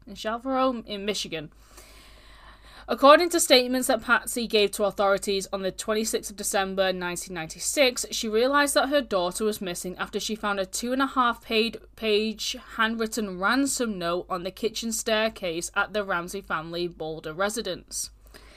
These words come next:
The note demanded one hundred and eighteen thousand dollars. John pointed out to the police for, first on the scene that the amount was nearly identical to his Christmas bonus of the year,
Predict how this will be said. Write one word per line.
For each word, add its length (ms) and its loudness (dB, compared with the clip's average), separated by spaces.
The 100 8
note 320 8
demanded 880 4
one 300 2
hundred 400 2
and 120 2
eighteen 600 0
thousand 600 0
dollars. 640 0
John 320 2
pointed 400 2
out 240 4
to 80 0
the 80 2
police 400 -4
for, 300 2
first 280 2
on 180 -4
the 60 -4
scene 300 0
that 120 -8
the 120 0
amount 360 2
was 220 -4
nearly 280 0
identical 600 -4
to 160 -10
his 160 -4
Christmas 480 -6
bonus 640 0
of 240 -8
the 100 -2
year, 340 -6